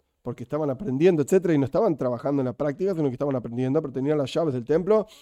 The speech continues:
y un mafteichos mesuroch lach, mesuroch lach, que las llaves del templo las tengas vos. Si nosotros no, no podemos ser encargados, tené vos las llaves del templo.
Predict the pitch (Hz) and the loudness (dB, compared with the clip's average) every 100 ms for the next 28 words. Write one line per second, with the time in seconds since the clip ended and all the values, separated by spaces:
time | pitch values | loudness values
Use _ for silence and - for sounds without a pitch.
0 | _ _ 180 233 214 185 196 202 185 170 | _ _ 2 4 4 2 2 2 2 -4
1 | 147 202 190 156 175 151 - _ _ 151 | 0 4 4 6 4 4 -2 _ _ -8
2 | 180 180 151 160 139 - - - - 139 | -4 -4 -2 -2 -4 -12 -20 -16 -4 0
3 | 135 - 175 208 180 - - - 143 214 | 0 0 4 6 4 0 -10 -8 4 6
4 | 196 165 147 185 175 151 165 120 - - | 6 4 0 2 2 4 4 2 -6 -14
5 | - 135 156 165 160 143 101 147 151 165 | -4 -2 0 4 4 2 -2 0 4 4
6 | 175 143 156 143 175 175 156 165 - _ | 4 2 0 2 4 6 6 4 0 _
7 | _ _ _ _ _ _ _ _ 156 160 | _ _ _ _ _ _ _ _ 2 6
8 | 196 208 170 147 160 147 139 180 147 120 | 8 6 4 2 2 2 4 2 2 -2